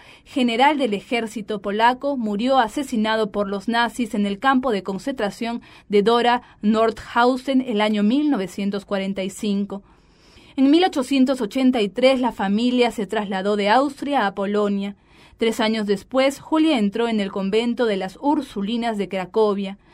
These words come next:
Durante la profesión religiosa emitida en mil ochocientos ochenta y nueve,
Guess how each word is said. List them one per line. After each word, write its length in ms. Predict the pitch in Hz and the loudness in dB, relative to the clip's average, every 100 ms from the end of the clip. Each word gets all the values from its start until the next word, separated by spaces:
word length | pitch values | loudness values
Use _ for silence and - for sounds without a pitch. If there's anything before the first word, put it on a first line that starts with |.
| - - | -20 -10
Durante 460 | 254 247 254 254 262 | 2 4 4 4 4
la 160 | 262 262 | 4 4
profesión 480 | 269 262 247 294 | 0 -2 -2 0
religiosa 600 | 294 254 202 262 262 254 | 0 -2 -2 -2 -2 -2
emitida 480 | 240 202 190 247 262 | -2 -2 -4 -4 -2
en 140 | 220 196 | -2 -2
mil 140 | 196 | -4
ochocientos 560 | 196 190 - 220 208 208 | -6 -10 -6 -6 -6 -8
ochenta 420 | 190 240 240 208 | -8 -6 -4 -2
y 60 | |
nueve, 440 | 202 226 247 254 | -2 0 2 0